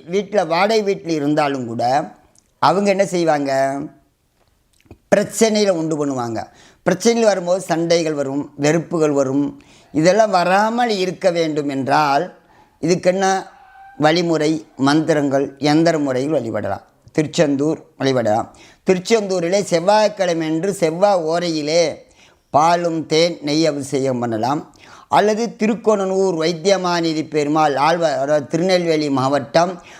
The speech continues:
ஆழ்வார் திருநெறி பக்கத்தில் இருக்க திருக்கோணனூர் வைத்தியமாநிதி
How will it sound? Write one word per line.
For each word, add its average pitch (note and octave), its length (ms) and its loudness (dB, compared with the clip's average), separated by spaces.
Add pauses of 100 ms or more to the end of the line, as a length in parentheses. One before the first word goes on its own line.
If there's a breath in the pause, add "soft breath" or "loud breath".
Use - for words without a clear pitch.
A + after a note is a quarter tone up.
ஆழ்வார் G3+ 600 2
திருநெறி F3+ 400 -4
பக்கத்தில் F#3+ 520 -2
இருக்க F3+ 220 0
திருக்கோணனூர் F3+ 720 0
வைத்தியமாநிதி F3 880 0